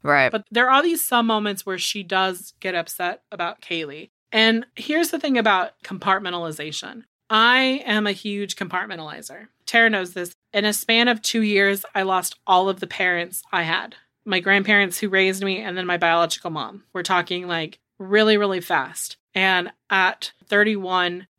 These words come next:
Speaker 2: I suddenly became responsible for, like, making sure my mom got buried, taking care of everything. And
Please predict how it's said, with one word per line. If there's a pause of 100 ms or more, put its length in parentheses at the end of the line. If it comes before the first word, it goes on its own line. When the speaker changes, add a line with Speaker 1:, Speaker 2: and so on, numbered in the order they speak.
Speaker 2:
I
suddenly
became
responsible
for,
like, (120)
making
sure
my
mom
got
buried, (220)
taking
care
of
everything. (120)
And